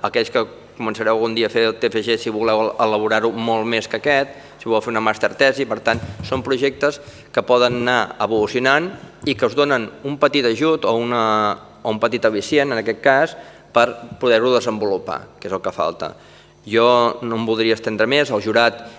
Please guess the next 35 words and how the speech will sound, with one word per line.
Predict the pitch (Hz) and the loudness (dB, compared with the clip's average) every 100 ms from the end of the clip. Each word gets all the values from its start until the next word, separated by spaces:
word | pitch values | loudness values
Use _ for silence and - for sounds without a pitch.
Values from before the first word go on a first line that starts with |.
| - | -10
és | 117 | -2
un | |
jurat | 107 107 | 4 4
totalment | - 104 107 107 | 4 0 0 0
independent, | 101 104 120 131 | 0 0 0 0
molts | 117 110 - | 0 -2 -2
són, | 95 | -2
alguns | 101 110 127 | 0 0 -2
són | 120 104 | -2 -2
professors | 101 101 104 | 0 0 2
de | 104 | 4
la, | 101 98 98 | 4 2 2
de | 101 | 0
la | 104 | 0
universitat, | 101 - 104 131 131 | -2 -2 0 0 2
però | 98 | -2
hi | 95 | -2
ha | 95 | -2
des | 98 90 | -2 -2
de | 95 | -2
gent | 101 | -2
de | 98 | 0
la | 95 | 0
Diputació, | 95 104 107 - 143 131 | -2 -4 -6 -2 -2 0
jo | 104 | -2
mateix | 95 104 - | 0 -2 -2
com | 98 95 | -4 -2
a, | 90 80 - | -2 -4 -6
com | 87 | -4
a | 82 80 | -4 -4
cap | 101 | -6
de | 90 | -4
màrqueting | 98 95 - 92 | -2 -2 -4 -6
del | 90 | -4
patronat, | 101 107 120 127 123 | -4 -4 0 2 0